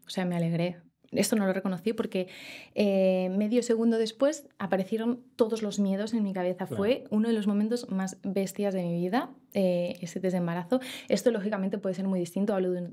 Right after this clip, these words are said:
Speaker 1: desde una experiencia personal. Eh, pues como te comentaba antes, fuera, ¿no? de micros, eh, depende si lo llevas buscando muchísimo tiempo.
Speaker 2: Mm.
Speaker 1: Eh, si empezaste ayer y te quedas hoy, también es una sorpresa, ¿no?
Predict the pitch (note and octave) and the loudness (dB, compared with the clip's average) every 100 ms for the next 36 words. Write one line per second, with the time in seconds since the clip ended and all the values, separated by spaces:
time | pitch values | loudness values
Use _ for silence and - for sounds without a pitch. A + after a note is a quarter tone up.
0 | F3+ F3 F3 E3+ - - G3 E3+ - F#3 | -2 -2 -2 -4 -4 -4 -4 -4 -4 0
1 | F#3+ G3+ - - - - F3 F3 - E3+ | 0 -2 -8 -16 -6 -2 -2 -4 -4 -4
2 | E3 E3 E3 E3+ E3+ F3 F3 F3+ E3+ E3+ | -2 -4 -4 -2 2 0 0 -2 0 -4
3 | - F#3+ G#3+ F3+ F#3 A3 A3+ - E3+ D#3+ | -4 -2 -2 -2 -2 -2 -2 -2 -2 -2
4 | E3+ E3+ E3 E3 G3 E3+ E3+ G3+ - F#3+ | -2 -2 -2 -2 -2 -2 -2 -2 -2 0
5 | G#3 F#3+ G#3 A3 E3+ A3 A3 A2+ G#2+ - | 0 0 -2 -2 -2 -2 -2 -4 -6 -10
6 | - _ _ _ - - A#3 G#3 G3 G3 | -18 _ _ _ -12 0 2 4 0 -4
7 | - F#3 F3+ F3+ - - - A#3 G#3+ G#3 | -4 -2 0 -4 -6 -16 0 4 4 2
8 | G#3+ A#3+ B3 C4 A#3 A#3+ B3 A#3 G3 A3+ | 2 4 4 4 2 4 2 2 4 4
9 | A#3+ A3 F#3+ F3+ B3 D4+ B3 G#3 A3 | 4 2 0 2 2 4 4 4 0